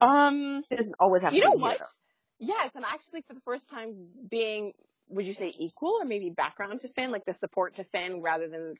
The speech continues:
Speaker 1: Finn chasing her?
Speaker 2: Yeah, like, yeah, I like that.
Speaker 1: So the last major storyline of the whole week, the whole Charlie's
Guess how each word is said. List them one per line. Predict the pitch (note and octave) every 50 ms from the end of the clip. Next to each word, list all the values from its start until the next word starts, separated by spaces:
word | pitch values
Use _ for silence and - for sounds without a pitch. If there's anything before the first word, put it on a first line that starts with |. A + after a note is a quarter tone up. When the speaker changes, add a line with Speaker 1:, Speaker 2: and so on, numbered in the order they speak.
| _
Speaker 1:
Finn | - E3 E3 D#3 D3 D3
chasing | - - E3+ E3 - - D#3 D#3+ -
her? | D#3+ D#3 E3 G#3 - _ _ _ _ _ _ _ _ _ _ _ _ _ _ _ _ _ _ - - - _ _ _ _ _ -
Speaker 2:
Yeah, | B3+ C#4 E4 E4+ E4 D#4 C4 A#3 F3+ E3 E3+
like, | F#3+ G3 F3+
yeah, | G#3 A3 F#3 D#3 D#3+ E3+ - _ _ _ _ - - _ _
I | -
like | E2 - B2 - -
that. | D#2 D2 - - _ _ _ _ _ _ _ _ _ _ - - _ _ _ _ - - - - - - - - -
Speaker 1:
So | - - C4+ B3+ B3+ B3 A#3+ G3 - _ _ _ _ _ _ -
the | G#3 F#3 B3 A#3+
last | A3+ A3+ A3+ A3 A3+ B3 B3 - -
major | A#3+ A#3+ A#3 A#3 A3+ G#3+ A#3
storyline | A#3 - - - G#3 G3+ G3+ G3 G3 G3 F#3+ F#3+ F#3+
of | E3+
the | F3 E3
whole | - - - - G3 F#3 F#3 F#3 F3+
week, | F3 F3 E3 E3 F3 F3 _ _ _ _ _ _ - -
the | F3+ E3+
whole | - - - F#3+ F3+ F3 F3 F3 F3 E3+ E3 D#3+ D#3+ D#3+ D#3+ - _ _
Charlie's | - - - - - F#3+ F3 E3 E3 E3+ E3 D#3+ E3 D#3+ D#3 D3+ D3+ D3+ D#3 D#3 - -